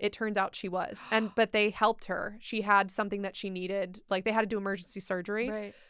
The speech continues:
Speaker 1: But so I a hundred percent believe it. Bec-, and I've heard that time and time again from different nurses I know, different doctors I know. Like, if somebody tells you that they are dying and they're in an E R, you have to believe them because they probably are.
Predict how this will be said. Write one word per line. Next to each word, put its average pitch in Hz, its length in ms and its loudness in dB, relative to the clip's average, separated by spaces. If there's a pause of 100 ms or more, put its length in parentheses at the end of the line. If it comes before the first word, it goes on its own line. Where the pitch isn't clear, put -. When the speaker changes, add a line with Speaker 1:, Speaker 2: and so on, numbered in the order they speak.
(160)
Speaker 1:
But 214 260 8 (500)
so 247 180 6
I 254 100 10
a 294 120 10
hundred 311 220 2
percent 285 280 0
believe 233 280 -2
it. - 260 -2
Bec-, 233 180 -2
and 226 120 4
I've 240 140 6
heard 247 360 0
that - 220 0
time 208 260 0
and 233 80 -2
time 240 160 0
again 226 260 0
from 220 160 -2
different 208 280 -2
nurses 202 340 -2
I 208 100 0
know, 202 180 0
different 196 280 -2
doctors 196 340 0
I 202 120 0
know. 196 240 -2
Like, - 260 -6 (460)
if 226 140 6
somebody 262 400 0
tells 240 360 0
you 269 120 -2
that 220 240 -2
they 202 140 2
are 202 140 4
dying 190 500 -2 (340)
and 208 180 2
they're 208 180 4
in 220 120 0
an 208 120 -2
E 202 160 0
R, 196 340 2 (240)
you 208 120 -4
have 214 280 6
to 208 80 -4
believe 190 260 -2
them 175 180 -6
because 185 240 -8
they 190 100 -4
probably 185 500 -2
are. - 260 -6